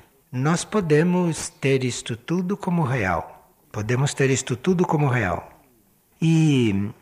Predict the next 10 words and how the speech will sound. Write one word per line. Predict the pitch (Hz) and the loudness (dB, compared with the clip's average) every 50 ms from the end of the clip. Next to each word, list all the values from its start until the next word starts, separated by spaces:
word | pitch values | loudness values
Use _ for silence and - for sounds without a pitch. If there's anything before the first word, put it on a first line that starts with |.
| _ _ _ _ _ | _ _ _ _ _
se | - - - - 190 190 | -10 -6 -2 2 4 4
nós | 190 214 233 240 202 190 | 6 6 6 4 4 4
intuitivamente, | 214 214 190 - 196 196 190 - - - 240 247 214 214 226 208 170 143 127 123 110 107 101 - - - 107 95 101 - - _ _ _ _ _ | 2 2 2 4 4 4 4 2 0 -2 -2 0 2 2 2 2 2 2 2 2 0 -2 -4 -6 -8 -8 -8 -8 -8 -10 -16 _ _ _ _ _
sem | - - - - - - 202 214 220 220 220 196 | -12 -10 -8 -4 0 2 2 4 4 4 2 0
fazer | - - 185 180 156 160 190 185 185 | 0 2 2 2 4 6 6 6 6
nenhum | 180 175 175 180 196 226 240 | 6 6 6 6 6 4 4
esforço, | 208 - - - - 143 123 107 90 - - - - - 101 - - _ _ _ _ _ _ _ _ _ | 2 0 -4 -6 -2 -2 -2 -2 -2 -4 -6 -8 -8 -8 -12 -14 -14 _ _ _ _ _ _ _ _ _
sem | - - - - 185 208 214 208 | -14 -6 0 2 4 4 4 4
pensar, | - 214 208 208 180 - - - - 127 113 101 90 87 - - - _ _ _ _ - | 2 2 2 2 2 -2 -4 -4 -2 -2 -2 -2 -2 -4 -8 -12 -20 _ _ _ _ -8
óbvio, | - 110 110 98 95 92 90 98 95 | -6 -4 -4 -4 -6 -10 -14 -14 -14